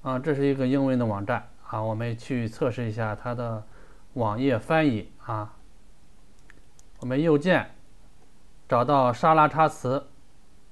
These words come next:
啊，我们选择彩云小姨网页翻译，点击一下，我们看到这个英文的网页就被翻译出来了。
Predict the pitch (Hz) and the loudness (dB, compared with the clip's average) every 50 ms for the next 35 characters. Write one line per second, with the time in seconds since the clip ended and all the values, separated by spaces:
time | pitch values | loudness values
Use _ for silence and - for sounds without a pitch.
0 | - - - - - - - - 123 123 120 117 120 120 135 143 135 - - 123 | -18 -18 -18 -18 -18 -18 -10 -4 -2 0 2 2 2 4 2 2 0 0 0 0
1 | 113 110 107 120 127 135 139 139 - - - - - - - - - - 131 120 | 2 2 2 4 4 4 2 0 -4 -12 -18 -18 -18 -18 -16 -10 0 2 4 4
2 | 113 113 110 107 113 117 139 175 160 - 151 120 107 110 110 113 135 160 156 135 | 4 4 2 2 0 2 0 0 0 2 2 2 2 2 2 0 0 0 2 2
3 | 113 107 110 110 123 120 - 156 151 156 143 123 107 - - - - - - - | 2 2 2 0 -2 0 0 2 2 4 2 2 0 -4 -8 -14 -16 -16 -16 -16
4 | - - - - - - 135 127 117 120 139 151 156 147 160 143 117 - - - | -16 -16 -16 -16 -8 -6 -4 -4 -2 0 0 0 0 2 2 0 0 -2 -6 -14
5 | - - - - - - - - - - - 139 147 156 151 151 - 190 170 156 | -18 -18 -18 -16 -18 -18 -18 -18 -8 -2 2 4 4 4 4 4 2 2 4 6
6 | 147 139 131 127 - 160 147 135 135 143 127 123 139 175 185 180 170 165 160 156 | 6 6 4 4 4 4 2 2 4 2 2 2 4 2 2 4 4 6 6 6
7 | 147 135 123 120 117 113 110 107 107 110 110 107 107 110 139 165 151 123 - - | 6 6 6 6 6 4 4 2 2 0 0 0 0 0 2 2 2 2 0 -4
8 | - - - - 143 123 123 123 123 120 117 113 - - 160 160 156 143 120 110 | -14 -16 -2 0 0 2 4 2 2 2 0 0 2 4 4 6 6 4 2 0
9 | - 123 107 104 104 104 101 | -2 -4 -4 -4 -4 -6 -8